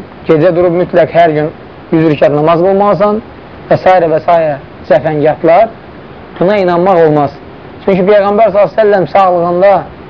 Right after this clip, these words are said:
əmanəti, Allahın verdiyi ona əmanəti tam şəkildə təbliğ edib, sonra da vəfat edib, dünyasını dəyişib.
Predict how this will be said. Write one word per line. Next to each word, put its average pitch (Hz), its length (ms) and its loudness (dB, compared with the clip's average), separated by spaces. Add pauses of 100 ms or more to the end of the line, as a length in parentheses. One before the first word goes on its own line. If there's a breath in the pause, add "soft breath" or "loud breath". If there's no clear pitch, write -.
(680)
əmanəti, 170 580 0 (120)
Allahın 151 460 0 (100)
verdiyi 156 360 2
ona 151 240 0
əmanəti 139 520 -2 (720)
tam 190 180 0
şəkildə 151 560 -4
təbliğ 165 380 2
edib, 170 300 0 (840)
sonra 180 380 0
da 160 100 2
vəfat 151 380 0
edib, 175 240 -4 (1600)
dünyasını 156 580 -2
dəyişib. 123 480 -8